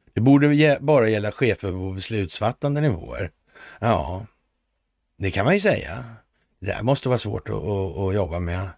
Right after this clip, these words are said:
Och Ericsson etablerade sig i Etiopien redan på... Ja, nittonhundranittiotalet står det på någon svensk sida när man googlar, men i verkligheten vet jag inte hur det var alltså.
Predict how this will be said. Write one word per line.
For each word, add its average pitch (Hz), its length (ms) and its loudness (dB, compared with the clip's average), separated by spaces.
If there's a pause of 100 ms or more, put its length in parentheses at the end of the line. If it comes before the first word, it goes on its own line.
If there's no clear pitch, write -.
(640)
Och 131 180 4
Ericsson 117 460 2
etablerade 143 460 0
sig 98 140 -4
i - 20 -4
Etiopien 117 560 -2
redan 95 340 -2
på... 92 1040 -2
Ja, 82 640 -2 (1900)
nittonhundranittiotalet 110 2000 0
står 101 260 -2
det 95 60 2
på 95 280 -2
någon 92 280 0
svensk 151 400 0
sida 113 280 -2
när 98 60 0
man 95 200 0
googlar, 92 440 -2
men 107 600 -2
i 110 80 -6
verkligheten 107 720 0
vet 113 260 0
jag 123 80 -2
inte 120 160 -6
hur 113 80 0
det 110 100 0
var 101 380 -2
alltså. 98 380 -6